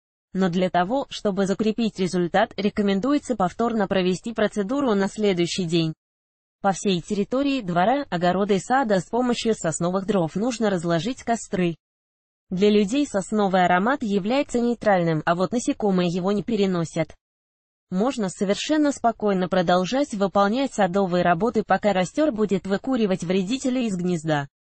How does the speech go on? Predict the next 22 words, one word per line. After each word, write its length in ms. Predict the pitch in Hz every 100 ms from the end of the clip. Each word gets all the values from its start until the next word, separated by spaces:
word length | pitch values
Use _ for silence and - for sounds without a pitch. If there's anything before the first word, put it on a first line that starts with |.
| _ _ _ _ -
Для 220 | 180 214
отпугивания 640 | 220 - 185 190 202 196
ос 120 | 185 190
от 120 | 185
столов, 500 | - 202 202 190 -
находящихся 880 | 190 180 202 185 254 - 208 190 160
в 140 | 147
беседках 540 | 165 190 294 294 277 -
или 140 | 285
во 160 | 247 202
время 300 | 208 262 226
пикника 380 | 226 208 190 165
на 120 | 170
природе, 540 | 180 185 254 220 190 -
необходимо 640 | 202 190 - 190 226 240
поджечь 460 | 202 180 170 226 208
еловые, 640 | 220 214 208 190 170 151 -
сосновые 640 | 220 214 220 202 175 170
побеги 480 | 180 175 180 165 -
или 260 | 226 226 208
веточки 520 | 254 294 285 - 262
полыни. 560 | 214 208 196 180 165